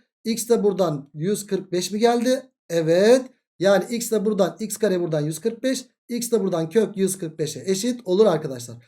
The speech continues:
Bazen de hali hazırda geliyor. Bazen de oranlama olduğunda kendimiz paraleli çiziyoruz arkadaşlar. Tamam. Evet, geldik.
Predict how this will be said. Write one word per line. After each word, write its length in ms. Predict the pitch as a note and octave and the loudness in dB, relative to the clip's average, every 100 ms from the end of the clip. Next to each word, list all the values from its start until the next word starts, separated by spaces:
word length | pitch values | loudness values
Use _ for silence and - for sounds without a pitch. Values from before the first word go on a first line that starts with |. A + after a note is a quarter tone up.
| _ - | _ 0
Bazen 460 | F#3 C4 A#3 G3+ | 4 4 4 2
de 40 | D3 | 0
hali 340 | C3 G3+ A3 | 2 4 4
hazırda 360 | E3+ D#3+ D3+ F3+ | 2 0 -2 -2
geliyor. 420 | A#3 B3+ C4+ G3+ | -2 2 2 4
Bazen 420 | A#3 A#3+ G#3 E3+ | 4 4 4 0
de 40 | D3+ | 0
oranlama 460 | F#3 G#3 F#3+ F3 | 2 2 2 0
olduğunda 420 | A#3 F#3 F#3+ C4 | -2 0 0 0
kendimiz 440 | A#3+ G3+ F#3+ D#3+ - | 0 0 0 0 0
paraleli 540 | G#3+ F#3 F#3 C4 C4+ - _ - | 0 2 2 2 0 -4 _ -6
çiziyoruz 560 | B3+ G#3+ G#3 G#3 B3+ | -2 2 4 4 6
arkadaşlar. 1120 | G#3+ G3 G3 F3 D#3+ E3 E3 E3 D#3+ D#3+ D#3+ | 6 6 4 0 -2 -2 -2 0 0 0 -2
Tamam. 400 | F3 A3+ C4 - _ _ _ _ _ - | -4 -2 -2 -4 _ _ _ _ _ 0
Evet, 400 | G#3 A#3 A3+ - | 4 6 4 4
geldik. 720 | G3+ B3+ C4 B3+ C#4+ - - | 4 4 4 2 -2 -6 -14